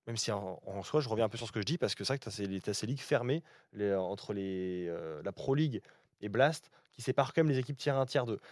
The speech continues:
Mais effectivement, je pense qu'on a quand même moins peur côté tiers deux de ces équipes tiers un là, parce qu'on a tous les atouts maintenant, euh, pour, en fait, on est professionnel, tout simplement. Il y a plus ce monde d'écart de, moi, je commence mes pracs à dix-neuf heures le soir, et je les termine à vingt-trois heures, quand t'as des équipes en face qui praquent toute la journée.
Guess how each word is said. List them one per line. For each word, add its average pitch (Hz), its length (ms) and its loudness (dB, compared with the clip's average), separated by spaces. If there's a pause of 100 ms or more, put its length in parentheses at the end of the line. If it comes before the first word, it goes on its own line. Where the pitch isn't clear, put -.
(120)
Mais 110 60 0
effectivement, 123 260 2
je - 60 -2
pense 160 100 -6
qu'on 135 80 0
a 117 80 4
quand 156 100 4
même 160 80 4
moins 170 140 8
peur 160 220 4
côté 127 180 4
tiers 131 220 6
deux 147 120 4
de 123 140 0
ces 110 160 -2
équipes 110 180 -6
tiers 107 200 2
un - 20 4
là, 156 100 8
parce - 160 2
qu'on 110 120 2
a 120 80 6
tous - 160 -2
les 160 160 10
atouts 156 220 4
maintenant, 156 520 4
euh, 104 400 6
pour, 104 480 -2
en 98 80 -8
fait, 151 160 -2
on - 20 0
est 113 60 0
professionnel, 131 380 2
tout - 60 -8
simplement. 143 280 -4 (260)
Il - 40 -2
y - 20 0
a 104 40 0
plus 165 120 -2
ce 143 80 2
monde 143 240 6
d'écart 147 340 10
de, 139 140 4
moi, 127 160 8
je - 60 -2
commence 120 240 2
mes 127 80 4
pracs 139 260 6
à 107 80 12
dix-neuf 113 300 0
heures 113 80 4
le 113 80 2
soir, 151 340 4 (500)
et 107 160 0
je 98 80 -4
les 113 60 -2
termine 113 220 4
à 104 60 8
vingt-trois 104 360 2
heures, 160 200 8
quand 127 100 -2
t'as 110 100 2
des 104 140 0
équipes 107 180 -6
en 107 60 2
face 139 180 -2
qui - 100 -8
praquent - 200 -8
toute 123 120 -10
la 113 60 0
journée. 110 240 -4